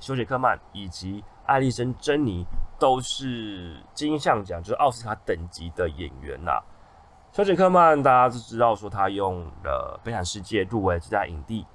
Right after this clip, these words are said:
艾丽森·珍妮她不，在艾美奖已经连续拿好几届了，同时之间她也拿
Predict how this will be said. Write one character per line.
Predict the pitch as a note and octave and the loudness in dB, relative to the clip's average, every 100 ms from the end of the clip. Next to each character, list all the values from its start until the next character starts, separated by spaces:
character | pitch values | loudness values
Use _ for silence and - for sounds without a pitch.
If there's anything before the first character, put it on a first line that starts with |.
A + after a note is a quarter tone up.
| - - | -20 -2
艾 | C3 | 2
丽 | C#3 | 2
森· | C3 C3+ B2+ | 0 -2 0
珍 | C3 C3+ | 0 0
妮 | F#2 F#2 | -2 -6
她 | - G2 F#2+ F#2 F#2 | 0 4 4 4 0
不， | - G2 - _ - | -8 -14 -14 _ -4
在 | C3+ A#2 A2 F#2 - | 4 6 6 2 0
艾 | B2 | 0
美 | G#2+ | 2
奖 | F#2+ E2 | 0 -2
已 | |
经 | F#2 F#2+ | -4 -4
连 | F2+ | -4
续 | G2+ G#2 | -4 -2
拿 | E2 | -2
好 | D#2+ F2+ | -2 -4
几 | - - | -6 -12
届 | - E2+ | -6 -4
了， | A#1 G1+ - - - | -4 -10 -16 -20 -4
同 | A#2 C3 | 0 2
时 | B2 | 0
之 | A#2 A#2+ | -4 -2
间 | A#2+ A#2 | 0 2
她 | A2 | 2
也 | G#2+ | 2
拿 | D2+ D2+ D#2+ | 0 -4 -4